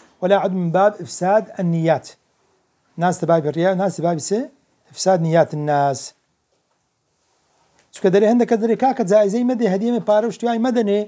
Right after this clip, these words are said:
ئەو شتانە مەڵێن با نیەتی ئەوە نەبیتن، نیەتەکەی تووشی فەساد نەبی، یعنی نەبتە دنیا، با لە خوای بخاڵیسن. شێخ ابن عوثەیمین جواب دەدرێ، بابە ئەمە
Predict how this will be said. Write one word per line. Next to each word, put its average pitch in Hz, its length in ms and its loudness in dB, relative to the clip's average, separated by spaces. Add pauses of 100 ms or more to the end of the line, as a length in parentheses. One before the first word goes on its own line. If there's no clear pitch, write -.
(460)
ئەو 220 140 0
شتانە 220 300 2
مەڵێن 233 260 0
با 214 80 8 (380)
نیەتی 208 280 -4 (100)
ئەوە 202 180 2
نەبیتن، 156 320 -2 (140)
نیەتەکەی 185 360 -4 (160)
تووشی 175 280 -8
فەساد 185 340 2
نەبی، 165 180 0
یعنی 151 180 -8 (360)
نەبتە 202 200 0 (100)
دنیا، 147 240 0 (120)
با 170 160 -2
لە 180 120 2
خوای 185 220 4
بخاڵیسن. 151 460 -2 (560)
شێخ 302 120 -8
ابن 311 140 -4
عوثەیمین 262 300 0
جواب 294 180 4
دەدرێ، 196 240 0
بابە 233 240 -2
ئەمە 214 160 0